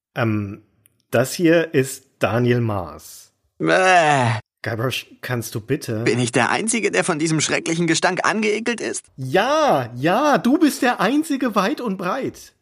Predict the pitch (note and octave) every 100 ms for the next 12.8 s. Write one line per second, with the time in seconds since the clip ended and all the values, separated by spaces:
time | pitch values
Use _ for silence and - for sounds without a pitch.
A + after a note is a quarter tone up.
0 | - - - D#3+ C#4 C4+ A#3+ G3 F#3+ G3
1 | G3+ A3+ A3 A3 G#3+ - - B2 - F3+
2 | F3 G#3+ G#3+ G3+ - G#3+ - G#3+ G3 G#3+
3 | A#3+ C4 C4 C4+ A3+ B3+ B3+ B3 B3 B3
4 | B3+ C4+ B3+ A3 D3 A#2+ - _ _ -
5 | C4 A3+ G3+ F#3+ F#3 D#3 D#3+ E3+ B2+ -
6 | C3 - B2 G#2 A2 A#2 A2 F#2 D2 -
7 | _ - B3 B3 - D#4 C#4+ - - C#4
8 | D#4 D4 A#3 D#3 - A#2+ G#2+ - - A3+
9 | B3 G#3 G#3+ D#3+ C#3 B2 G2 G#2+ A2 F2
10 | - _ _ _ _ D3+ D#3 - D#3+ -
11 | D3+ D3+ C3 B2+ D#3+ A#2 F#2+ F#2 D#2 -
12 | _ _ _ _ _ - G3 G#2